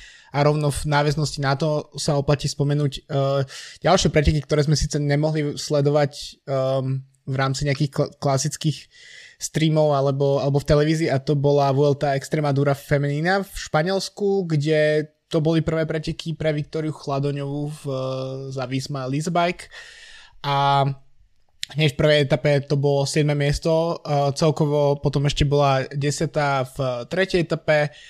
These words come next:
a vynieslo to na siedme miesto v generálke, druhé miesto v mladickej klasifikácii, e, takže dobrý tiež štart, e, z pohľadu Viktórie Chladoňovej. A keď som videl ten jej program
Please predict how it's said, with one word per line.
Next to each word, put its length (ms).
a 140
vynieslo 560
to 80
na 340
siedme 380
miesto 260
v 100
generálke, 600
druhé 380
miesto 400
v 160
mladickej 840
klasifikácii, 1040
e, 100
takže 500
dobrý 480
tiež 280
štart, 400
e, 80
z 280
pohľadu 640
Viktórie 340
Chladoňovej. 640
A 180
keď 180
som 100
videl 240
ten 160
jej 160
program 640